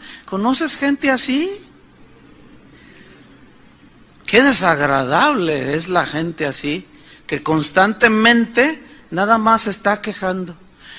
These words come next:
que con, que todo le parece mal, ¿verdad? Si gana el pri, porque ganó, si pierde el pan, porque perdió, si gana el Atlas, que mejor pierda, y que no sé <laughs> cuánta cosa.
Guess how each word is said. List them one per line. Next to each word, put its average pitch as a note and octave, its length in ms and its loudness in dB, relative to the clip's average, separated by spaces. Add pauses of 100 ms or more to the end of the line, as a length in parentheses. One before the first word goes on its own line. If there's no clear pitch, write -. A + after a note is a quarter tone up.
(140)
que - 120 -10
con, F#3+ 260 -2
que G#3 100 -2
todo D4+ 340 2
le D4 160 4
parece A3+ 440 2
mal, G#3+ 480 2 (800)
¿verdad? F3 240 4
Si A3+ 180 2
gana G#3 300 6
el F3+ 120 0
pri, D#4 320 4
porque F3+ 320 0
ganó, D#3 340 2
si E3 120 -2
pierde B3 480 4
el A#3+ 140 2
pan, B3+ 280 6
porque G3 300 -2
perdió, C#3+ 640 0 (200)
si E3 180 -2
gana B3 340 8
el A#3 120 4
Atlas, B3 520 6
que E3+ 140 -2
mejor D#3+ 360 -2
pierda, C#3 500 -2 (380)
y E3+ 120 -2
que F#3 180 4
no A3+ 180 6
sé C4 160 6
<laughs> - 60 -8
cuánta A#3 440 0 (220)
cosa. - 180 -8